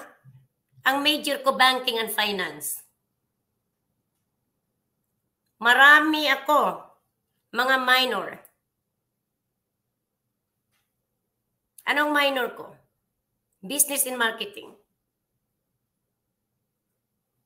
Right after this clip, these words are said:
Ano pa ang mga pinag-aralan ko? Legal. Secretary. Ha? Opisyal ako sa Amerika.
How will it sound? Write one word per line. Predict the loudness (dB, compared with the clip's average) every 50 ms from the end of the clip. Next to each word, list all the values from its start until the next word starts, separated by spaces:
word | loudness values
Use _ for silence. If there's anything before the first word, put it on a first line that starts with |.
| _ _ _ _ -4 -2
Ano | 0 2 0 0 -2 2
pa | 6 6 6 6 6 2 -6 -16 -14 -8
ang | -6
mga | -4 -2
pinag-aralan | -2 -2 -2 -2 -2 2 2 2 2 0 -2 -6 -8
ko? | -12 -10 -10
Legal. | -8 -6 -6 -6 -4 -6 -8 -8 -10 -14 -20 _ _ _ _ _ _ _ _ _ _ _ _ _ -18 -14
Secretary. | -12 -12 -10 -10 -6 -4 -4 -4 -4 -6 -12 -18 -20 _ _ _ _ _ _ _ _ _ _ _ _ _ _ _ _ _
Ha? | -2 0 0 0 -2 -4
Opisyal | -8 -8 -4 -2 0 0 2 2 2 0 2 0
ako | 0 0 -2 -2
sa | 0 2 2 2
Amerika. | 0 -2 -4 -4 -6 -8 -10